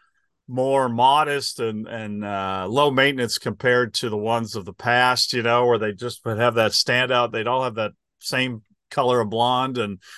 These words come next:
they were very high profile. And, uh, now they're, to me, they're, they're, uh, much more casual. You see some out reading a book. They're almost like the,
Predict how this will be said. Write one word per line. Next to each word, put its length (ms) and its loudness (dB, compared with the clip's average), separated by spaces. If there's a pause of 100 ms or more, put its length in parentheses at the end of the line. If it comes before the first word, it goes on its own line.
(180)
they 120 6
were 320 6 (720)
very 300 6
high 260 4
profile. 840 2
And, 180 -4 (440)
uh, 640 -2
now 240 2
they're, 220 -2 (220)
to 120 -2
me, 300 0
they're, 300 -2 (160)
they're, 360 0
uh, 280 0
much 280 -8
more 280 0 (220)
casual. 640 0
You 140 -8
see 240 -6
some 260 -4
out 220 0
reading 320 -4
a 80 -4
book. 400 0
They're 120 2
almost 260 0
like 260 0
the, 280 0